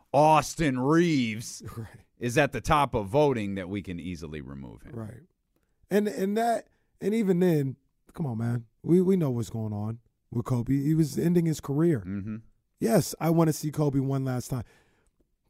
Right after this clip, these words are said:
Speaker 2: Devin Booker's twenty-five. <laughs> He's not ending his career. Zion Williams is, like, twenty-two.
Speaker 1: I can't, how many games?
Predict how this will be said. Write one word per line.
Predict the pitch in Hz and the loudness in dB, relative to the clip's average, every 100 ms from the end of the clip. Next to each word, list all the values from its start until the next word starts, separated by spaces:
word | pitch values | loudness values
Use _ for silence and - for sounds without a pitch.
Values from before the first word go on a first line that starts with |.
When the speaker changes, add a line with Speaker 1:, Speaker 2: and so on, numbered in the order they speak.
| - - 311 190 | -18 -16 -16 -4
Speaker 2:
Devin | 508 508 427 | -2 2 6
Booker's | 320 294 - | 6 6 4
twenty-five. | 311 339 320 - - 427 - - - - | 6 6 6 4 6 6 4 -2 -12 -18
<laughs> | - 1077 1077 1077 _ - - - - _ - 123 | -18 -18 -20 -20 _ -20 -20 -20 -20 _ -10 4
He's | 262 - - - - _ 415 | 2 2 -20 -20 -20 _ 0
not | 440 311 | 4 6
ending | 226 220 208 | 8 6 6
his | 190 | 2
career. | - 175 190 262 453 247 _ _ _ _ _ _ | 2 8 8 8 2 -4 _ _ _ _ _ _
Zion | 302 349 339 | 2 6 6
Williams | 339 330 269 | 6 4 2
is, | 269 | 4
like, | 302 | 4
twenty-two. | 302 320 311 - 330 320 226 120 | 6 2 2 4 6 8 6 2
Speaker 1:
I | - | -6
can't, | - 143 - | -18 -18 -18
how | - | -20
many | 220 160 | -20 -20
games? | 104 104 101 | -18 -16 -16